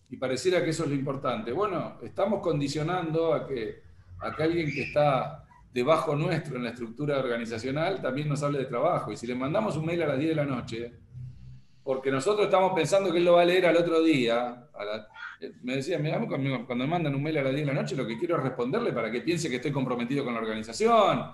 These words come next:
A ver si me, si me echan todavía". Entonces, bueno, ¿cómo vamos a respetar al otro? ¿Cómo lo vamos a cuidar al otro? ¿Cómo, en qué momento lo vamos a escuchar? Si solamente, bueno,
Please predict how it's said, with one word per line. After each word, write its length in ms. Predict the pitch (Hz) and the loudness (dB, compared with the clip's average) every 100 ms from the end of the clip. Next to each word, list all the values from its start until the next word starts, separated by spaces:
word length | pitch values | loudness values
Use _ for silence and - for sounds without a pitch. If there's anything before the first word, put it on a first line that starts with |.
| - - - - 117 | -16 -20 -20 -10 2
A 80 | 165 | 4
ver 80 | |
si 120 | 233 151 | 4 2
me, 300 | 131 127 127 - | 0 -2 -4 -10
si 140 | - | -4
me 100 | 127 | 0
echan 240 | 139 123 113 | 0 0 -4
todavía". 580 | 110 110 110 104 92 85 - _ - _ _ _ - - - | -2 0 0 -2 -4 -10 -20 _ -20 _ _ _ -20 -20 -14
Entonces, 340 | 113 170 160 | -8 -4 0
bueno, 560 | 196 233 160 - - - _ | 4 4 2 -2 -10 -18 _
¿cómo 200 | - 226 | 0 4
vamos 280 | 240 247 175 | 6 6 4
a 60 | 175 | 2
respetar 440 | 147 147 143 151 | 2 0 2 4
al 140 | 143 135 | 4 2
otro? 220 | 127 117 | -2 -4
¿Cómo 160 | 175 | 0
lo 100 | 190 | 4
vamos 220 | 190 180 156 | 4 4 0
a 80 | |
cuidar 280 | 135 143 170 | -2 2 4
al 120 | 147 127 | 4 0
otro? 180 | - | -4
¿Cómo, 300 | - 202 - - | -6 -8 -10 -12
en 140 | 143 143 | -6 -2
qué 100 | 226 | 2
momento 260 | 233 233 | 2 4
lo 100 | 202 | 6
vamos 180 | 196 196 | 6 4
a 40 | 147 | 0
escuchar? 580 | 147 131 226 175 104 - - - - _ _ | -2 2 6 6 4 -4 -12 -14 -18 _ _
Si 140 | - 131 | -8 -2
solamente, 500 | 180 170 190 208 175 | 2 2 2 2 4
bueno, 240 | 175 147 | 6 4